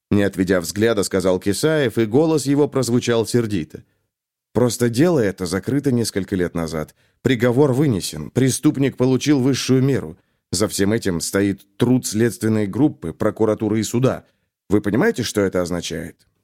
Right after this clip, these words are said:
Тут кто угодно засомневается». «Вот что, Тимур Русланович, давайте с вами договоримся», твердо заговорил ученый. «Я никого ни в чем не обвиняю, не вмешиваюсь в ведомственные конфликты и не стою ни на чьей стороне.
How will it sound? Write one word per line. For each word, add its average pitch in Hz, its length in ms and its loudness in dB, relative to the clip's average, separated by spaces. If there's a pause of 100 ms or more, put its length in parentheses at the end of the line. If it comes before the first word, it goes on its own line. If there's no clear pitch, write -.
Тут 120 200 2
кто 135 200 4
угодно 143 380 2
засомневается». 82 880 -4 (960)
«Вот 151 240 0
что, - 180 -4
Тимур 87 320 -2
Русланович, 78 960 -6 (120)
давайте 175 480 0
с 139 120 -4
вами 156 240 0
договоримся», 107 920 -2 (240)
твердо 98 420 2
заговорил 95 500 0
ученый. 78 520 -4 (560)
«Я 240 300 2
никого 220 420 2
ни 202 80 0
в 170 80 -2
чем 196 240 0
не 202 80 2
обвиняю, 175 840 2
не 165 200 2
вмешиваюсь 165 800 0
в 110 220 0
ведомственные 147 720 0
конфликты 147 720 -2
и 151 40 2
не 147 140 0
стою 160 300 2
ни 147 100 -2
на 139 120 -2
чьей 131 280 0
стороне. 120 560 -2